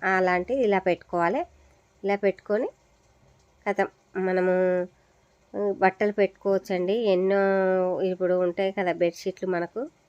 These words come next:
ఇగో గట్టిగా ఉంటది కింద, కదలకుండా ఉంటదండి.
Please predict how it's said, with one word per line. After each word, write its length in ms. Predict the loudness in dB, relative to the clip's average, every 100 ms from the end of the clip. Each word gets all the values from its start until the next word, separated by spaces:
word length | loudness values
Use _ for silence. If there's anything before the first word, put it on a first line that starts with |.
| _ _ _ _ _ _ _ _ _ _ _ _ _ -20 _
ఇగో 180 | -10 -10 -10 -16 -4
గట్టిగా 420 | -4 -2 -2 0
ఉంటది 300 | -2 -4 -6
కింద, 300 | -6 -6 -4 -6 -10 _ _ _ _ _ _ _ _ _ _ _ _ _ _ _
కదలకుండా 520 | -2 -2 -2 -2 0 0
ఉంటదండి. 520 | 0 0 0 -2